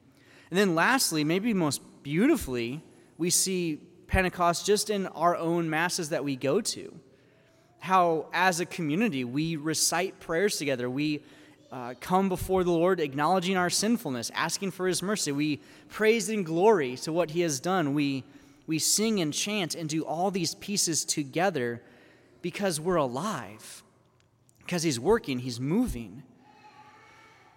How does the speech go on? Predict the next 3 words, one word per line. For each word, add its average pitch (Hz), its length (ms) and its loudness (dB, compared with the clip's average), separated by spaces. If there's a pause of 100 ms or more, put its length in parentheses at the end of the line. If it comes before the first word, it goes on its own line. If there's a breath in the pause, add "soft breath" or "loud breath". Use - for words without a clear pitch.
(340 loud breath)
Now, 175 420 4 (480 loud breath)
with 175 220 -2
Pentecost, 170 920 0